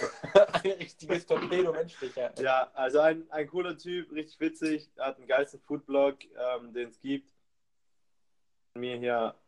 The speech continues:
Speaker 2: Shoutout an Johannes.
Speaker 1: Und von mir gibt's einen Shoutout of the Week an Maxi, du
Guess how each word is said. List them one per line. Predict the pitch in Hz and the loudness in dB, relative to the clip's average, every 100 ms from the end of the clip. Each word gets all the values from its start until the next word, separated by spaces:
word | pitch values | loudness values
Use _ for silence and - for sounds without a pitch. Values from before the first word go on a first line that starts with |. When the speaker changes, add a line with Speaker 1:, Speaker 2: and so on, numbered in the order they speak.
| _ | _
Speaker 2:
Shoutout | - - 127 127 123 113 | -12 2 6 8 6 0
an | 113 110 110 104 | -2 -6 -6 -12
Johannes. | 107 107 98 101 92 - - _ _ _ - - - - - - | -8 -8 -6 -8 -10 -16 -20 _ _ _ -20 -20 -18 -16 -12 6
Speaker 1:
Und | 165 185 190 | 8 8 4
von | - 151 | 6 8
mir | 147 156 156 | 8 10 8
gibt's | 147 151 151 - | 8 2 0 -8
einen | 135 | -10
Shoutout | 135 - 127 143 139 135 - | -8 2 4 6 4 2 0
of | 127 135 143 - | 2 2 2 -6
the | |
Week | 131 135 143 143 - _ _ _ - - - | -8 -4 -4 -6 -8 _ _ _ -20 -14 -8
an | 135 147 156 160 151 _ | -2 0 0 -4 -18 _
Maxi, | 104 104 117 151 - - 143 147 147 143 139 135 | -20 -12 -4 -4 -4 -10 -8 -6 -4 -4 -4 -6
du | 131 127 | -6 -8